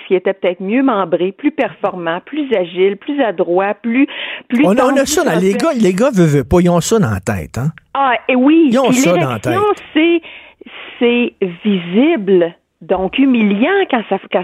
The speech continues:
Speaker 1: c'est passé en pleine tumescence, quand c'est passé rigide, quand
Speaker 2: Parce
Speaker 1: il perd de
Speaker 2: parce
Speaker 1: sa force, de sa fougue. Ça paraît.
Speaker 2: Vous autres, les filles, vous pouvez faire semblant. Tu sais, ça paraît pas.
Speaker 1: Eh, eh,
Speaker 2: Les
Speaker 1: eh,
Speaker 2: gars,
Speaker 1: eh,
Speaker 2: les
Speaker 1: eh.
Speaker 2: gars, à un moment donné, tu peux pas faker une érection. Elle est là ou elle est pas là.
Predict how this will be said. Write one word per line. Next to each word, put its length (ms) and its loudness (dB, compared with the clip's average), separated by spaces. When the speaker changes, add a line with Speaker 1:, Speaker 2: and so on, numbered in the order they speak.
Speaker 1:
c'est 120 0
passé 540 -2
en 140 -4
pleine 320 -2
tumescence, 560 -2
quand 160 -2
c'est 80 -20
passé 320 -2
rigide, 480 0
quand 80 0
Speaker 2:
Parce 100 -2
Speaker 1:
il 160 -4
perd 320 -2
de 60 0
Speaker 2:
parce 100 0
Speaker 1:
sa 140 -4
force, 320 -4
de 180 0
sa 120 -2
fougue. 260 -2
Ça 320 -8
paraît. 580 2
Speaker 2:
Vous 240 2
autres, 220 0
les 160 2
filles, 340 2
vous 140 -2
pouvez 380 2
faire 400 -2
semblant. 680 0
Tu 60 -8
sais, 60 0
ça 180 0
paraît 340 0
pas. 180 0
Speaker 1:
Eh, 40 2
eh, 100 0
Speaker 2:
Les 140 4
Speaker 1:
eh, 40 -2
Speaker 2:
gars, 240 2
Speaker 1:
eh, 20 -2
Speaker 2:
les 120 2
Speaker 1:
eh. 80 0
Speaker 2:
gars, 140 2
à 40 2
un 20 2
moment 300 2
donné, 240 2
tu 100 -6
peux 120 0
pas 320 0
faker 680 -4
une 160 0
érection. 640 -2
Elle 160 2
est 100 4
là 200 4
ou 260 2
elle 60 2
est 140 -4
pas 140 -2
là. 140 2